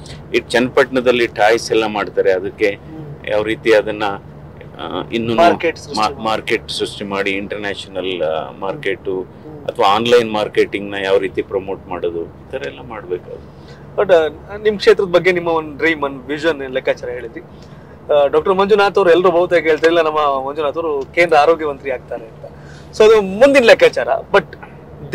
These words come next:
Speaker 2: ದೇಶದಲ್ಲಿ ಆರೋಗ್ಯ ವ್ಯವಸ್ಥೆಯಲ್ಲಿ ಏನ್ ಬದಲಾವಣೆ ಆಗ್ಬೇಕು ಅಂತ ತಾವು ಬಯಸ್ತೀರಾ?
Speaker 1: ಅಲ್ಲ, ದೇಶದಲ್ಲಿ ಈಗ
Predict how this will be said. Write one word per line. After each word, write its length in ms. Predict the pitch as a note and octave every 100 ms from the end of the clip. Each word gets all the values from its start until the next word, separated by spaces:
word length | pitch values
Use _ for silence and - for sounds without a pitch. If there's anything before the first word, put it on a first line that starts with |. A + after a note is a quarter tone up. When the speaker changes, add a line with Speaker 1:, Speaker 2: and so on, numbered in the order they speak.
| A#3+
Speaker 2:
ದೇಶದಲ್ಲಿ 360 | C#4 B3 A#3+
ಆರೋಗ್ಯ 300 | A3+ F#3 F#3+
ವ್ಯವಸ್ಥೆಯಲ್ಲಿ 440 | F#3 E3+ - D#3 D3
ಏನ್ 80 | C3+
ಬದಲಾವಣೆ 280 | C#3 C3
ಆಗ್ಬೇಕು 400 | A#2+ A#2+ B2+ A#2+
ಅಂತ 120 | B2 -
ತಾವು 120 | B2
ಬಯಸ್ತೀರಾ? 360 | - - G#3
Speaker 1:
ಅಲ್ಲ, 160 | F#3+ A#2+
ದೇಶದಲ್ಲಿ 640 | C#3 F#3 - F3+ E3 B2+
ಈಗ 100 | C3+